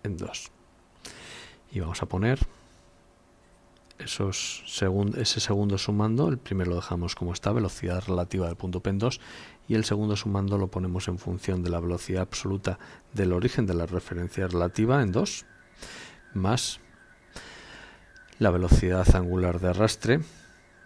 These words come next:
por el vector que estoy, por el vector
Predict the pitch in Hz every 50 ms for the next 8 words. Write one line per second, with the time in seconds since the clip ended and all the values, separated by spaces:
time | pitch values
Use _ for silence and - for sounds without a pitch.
0 | - - - - - - - - - - - - - - - - - - - -
1 | - 104 95 92 90 90 90 - - - 98 - - 92 - - - 95 95 90
2 | 95 - - - - - - - - - - - - - - 92 92 92 95 -
3 | - - 107 104 101 - -